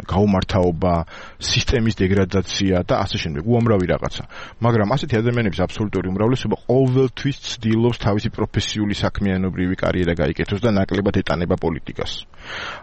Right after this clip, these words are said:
ამ, მაგრამ თუ ესეთი შანსი გაჩნდება და ეს ცვლილებები იქნება მიღებული, მაშინ ამ ადამიანების ძალიან დიდი რაოდენობა იფიქრებს სწორედ იმაზე,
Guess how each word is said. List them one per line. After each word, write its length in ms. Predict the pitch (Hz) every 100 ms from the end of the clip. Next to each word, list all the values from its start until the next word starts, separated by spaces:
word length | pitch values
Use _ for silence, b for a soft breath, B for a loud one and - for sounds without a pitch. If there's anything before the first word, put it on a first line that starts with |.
| -
ამ, 180 | - 131
მაგრამ 340 | 131 127 110
თუ 180 | - - 165
ესეთი 260 | 165 -
შანსი 360 | 139 143 135 135
გაჩნდება 720 | 113 113 - 101 87 80 69 62 - - -
და 180 | - 98
ეს 160 | - -
ცვლილებები 480 | 107 101 95 90
იქნება 220 | - 95 90
მიღებული, 500 | 101 151 165 127 107
მაშინ 240 | 120 117
ამ 140 | 107 131
ადამიანების 580 | 139 139 135 139 113
ძალიან 320 | 90 101 113 90
დიდი 220 | 104 104
რაოდენობა 580 | 90 92 117 147 151 107
იფიქრებს 540 | 156 - - - 80
სწორედ 300 | - 110 92
იმაზე, 420 | 87 92 104 147